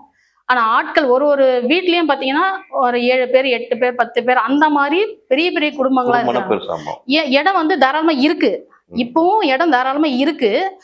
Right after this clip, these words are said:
Speaker 1: ஆனா அவங்களுக்கு பட்டா வந்து கொடுக்க மாட்டேன்னு, இன்னும் சர்வே எடுக்கல,
Speaker 2: ம்.
Speaker 1: பட்டா கொடுக்க மாட்டேன்னு கலெக்டர் கிட்ட மனு கொடுத்தாச்சு.
Speaker 2: யாரு? நரிக்குறவர்களுக்கு.
Speaker 1: நரிக்குறவர்களுக்கு. அவங்க இடத்த அவங்களுக்கு பட்டா போட்டு கொடுக்கறதுக்கு இந்த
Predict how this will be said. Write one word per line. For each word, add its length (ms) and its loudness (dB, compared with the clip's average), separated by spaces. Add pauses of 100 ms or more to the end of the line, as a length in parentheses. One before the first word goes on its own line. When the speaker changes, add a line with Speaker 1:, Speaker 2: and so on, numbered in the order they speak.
(180)
Speaker 1:
ஆனா 200 4
அவங்களுக்கு 360 0 (120)
பட்டா 200 0 (120)
வந்து 240 -2 (380)
கொடுக்க 260 -2
மாட்டேன்னு, 460 -4 (360)
இன்னும் 180 -2
சர்வே 220 2 (120)
எடுக்கல, 260 0 (400)
Speaker 2:
ம். 120 -16
Speaker 1:
பட்டா 260 0
கொடுக்க 240 -2
மாட்டேன்னு 300 -2
கலெக்டர் 260 -2
கிட்ட 180 0
மனு 200 -2
கொடுத்தாச்சு. 440 -2
Speaker 2:
யாரு? 180 0 (100)
நரிக்குறவர்களுக்கு. 720 -2
Speaker 1:
நரிக்குறவர்களுக்கு. 720 0
அவங்க 340 2 (160)
இடத்த 260 -2 (340)
அவங்களுக்கு 440 2 (240)
பட்டா 300 2
போட்டு 240 2
கொடுக்கறதுக்கு 600 -2 (520)
இந்த 140 2